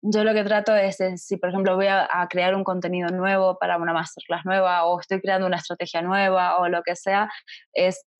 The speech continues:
eh, aislarme, ¿no? O sea, por-, puedo estar en casa con los niños y tal, y puedo estar muy pendiente de lo que están haciendo porque son chiquitos,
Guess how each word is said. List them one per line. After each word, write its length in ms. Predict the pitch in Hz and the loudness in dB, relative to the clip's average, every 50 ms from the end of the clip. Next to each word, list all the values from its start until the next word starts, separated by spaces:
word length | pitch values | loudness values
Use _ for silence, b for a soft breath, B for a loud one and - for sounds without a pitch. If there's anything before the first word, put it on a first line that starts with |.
| _ - | _ -4
eh, 520 | - 175 165 160 160 160 160 - - - - _ _ _ _ _ _ - - - | -2 -2 0 0 0 -2 -2 -2 -4 -6 -10 _ _ _ _ _ _ -8 -8 -4
aislarme, 640 | - - 185 185 175 208 208 202 190 180 180 175 170 | -2 0 0 2 2 2 2 2 2 0 -2 -4 -2
¿no? 220 | 175 180 202 208 | -2 0 0 -2
O 40 | 202 | -2
sea, 220 | - 202 185 180 | -2 -2 -2 0
por-, 200 | 175 185 175 - | 0 -2 -4 -2
puedo 140 | - 233 269 | -2 -2 -2
estar 180 | 262 262 269 247 | 0 0 0 0
en 80 | 233 208 | 2 2
casa 280 | 214 214 220 220 247 | 0 0 0 0 -2
con 120 | 220 208 190 | 0 0 0
los 120 | 190 190 | 0 0
niños 340 | 190 196 208 220 220 220 220 | 0 2 2 2 0 0 -2
y 80 | 190 175 | -4 -2
tal, 320 | - 185 196 226 311 392 B B B B _ - | 0 0 2 2 0 -2 B B B B _ -4
y 200 | 202 180 185 170 | -2 0 0 0
puedo 180 | - 196 202 | 0 0 0
estar 220 | 202 196 214 202 202 | 2 2 2 2 2
muy 220 | 208 202 208 202 | 2 2 2 2
pendiente 360 | - 208 196 190 196 208 214 | 0 0 0 0 0 0 0
de 60 | 208 | 0
lo 80 | 196 175 | 0 0
que 80 | 170 170 | 0 -2
están 180 | - 185 175 | -2 -2 -2
haciendo 360 | 170 165 - 202 214 240 226 | -2 -2 -2 -2 -2 -2 -2
porque 220 | 220 - - - - | -2 -4 -6 -6 -6
son 180 | - 175 175 | -4 -4 -4
chiquitos, 520 | 160 - 170 160 170 160 - 165 156 - | -4 -6 -6 -6 -6 -6 -6 -8 -10 -12